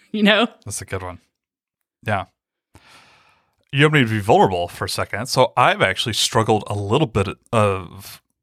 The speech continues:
Speaker 2: with a little bit of this in my marriage. So my wife works
Speaker 1: Mm.
Speaker 2: and my kids are gone all day and I'm at home. Like, I'm just
Speaker 1: Yeah.
Speaker 2: chilling. I, I could be cleaning.
Speaker 1: <laughs>
Speaker 2: I could,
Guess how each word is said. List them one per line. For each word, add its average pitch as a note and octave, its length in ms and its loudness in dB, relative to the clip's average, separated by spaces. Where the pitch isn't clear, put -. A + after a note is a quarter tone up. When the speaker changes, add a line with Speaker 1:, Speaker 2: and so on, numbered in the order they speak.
Speaker 2:
with A#2+ 180 -2
a B2 40 0
little F#3 180 4
bit G#2 80 2
of G2 60 2
this F#2 260 0
in C3 260 4
my F#2+ 240 4
marriage. - 600 -4
So - 140 -4
my G#2 120 4
wife A#2 240 2
works - 460 -6
Speaker 1:
Mm. D3+ 240 -16
Speaker 2:
and G#2 300 0
my F#2 80 -6
kids C#3+ 200 -8
are C3+ 60 -6
gone G#2 240 -8
all A2+ 120 0
day F#2 220 -2
and G2 100 0
I'm E3+ 100 2
at G2+ 60 -2
home. D3 280 2
Like, G2+ 300 0
I'm G#2+ 80 -16
just G#2 100 -12
Speaker 1:
Yeah. F3+ 100 -2
Speaker 2:
chilling. - 360 0
I, C3+ 160 2
I A#2 80 -6
could C3 140 2
be A#2+ 60 0
cleaning. C3+ 340 0
Speaker 1:
<laughs> - 120 -16
Speaker 2:
I A2+ 80 2
could, A#2+ 200 -2